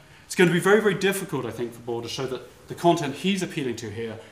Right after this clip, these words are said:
doesn't also collapse back into propositional content, namely an awareness that I take this question to be settled. But then once that's granted, we're just back to the Brentanian view. Okay, we're back to the view that as well as making a judgment about the world, there's also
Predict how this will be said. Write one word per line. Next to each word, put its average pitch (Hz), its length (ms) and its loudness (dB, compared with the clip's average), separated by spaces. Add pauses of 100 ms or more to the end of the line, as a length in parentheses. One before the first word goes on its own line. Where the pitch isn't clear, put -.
(360)
doesn't 160 300 2
also 170 260 -2
collapse 123 400 -4
back 120 240 -4
into 117 160 -4
propositional 110 640 -8
content, 113 420 -12
namely 113 340 -4 (440)
an 135 80 -4
awareness 127 460 2
that 135 280 2
I 127 80 -2
take 123 280 -8
this 113 140 -8
question 110 400 -10
to 104 60 -14
be 107 80 -12
settled. 120 520 -6 (720)
But 165 160 4
then 175 160 10
once 160 240 4
that's 190 320 8
granted, 135 380 -2
we're 127 100 2
just 120 180 -4
back 120 200 0
to - 100 -12
the 117 100 -8
Brentanian 110 520 -6
view. - 260 -16 (340)
Okay, 107 180 -12
we're 117 120 -10
back 123 200 -6
to - 80 -12
the 135 40 -8
view 117 160 -6
that 110 140 -8
as 107 120 -10
well 139 140 2
as 135 140 -2
making 120 240 -4
a - 20 -6
judgment 113 320 -6
about 107 220 -6
the 110 60 -12
world, 113 360 -4 (220)
there's 120 200 -6
also 117 460 -4